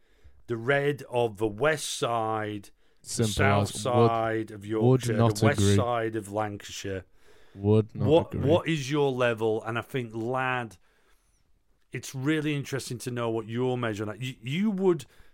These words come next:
Speaker 1: prefer Leeds to lose games than ever wear red, when the guarantee by the Adidas Genies is, if you wear that red away kit, you'll never lose a game.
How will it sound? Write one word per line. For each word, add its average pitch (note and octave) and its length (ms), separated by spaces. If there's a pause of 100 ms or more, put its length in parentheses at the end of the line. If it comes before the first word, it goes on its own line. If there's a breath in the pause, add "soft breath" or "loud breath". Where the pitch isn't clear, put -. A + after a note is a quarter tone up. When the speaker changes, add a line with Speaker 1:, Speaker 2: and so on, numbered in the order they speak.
(160 soft breath)
Speaker 1:
prefer E3 580
Leeds D3+ 440
to - 120
lose C#3+ 560
games G2+ 760 (880)
than A#2 260 (120)
ever A#2 580
wear G#2+ 360
red, F#2+ 440
when B2 200
the B2 80
guarantee C#3+ 800
by G#2 200
the G#2+ 240
Adidas D3+ 560
Genies G#2+ 460
is, F#2 400 (880)
if B2+ 180
you F3 120
wear F#3+ 200
that E3 160
red C#3+ 200
away C3 260
kit, A2+ 240
you'll G#2+ 180
never G#2 320
lose G2+ 300
a G2+ 80
game. F2+ 380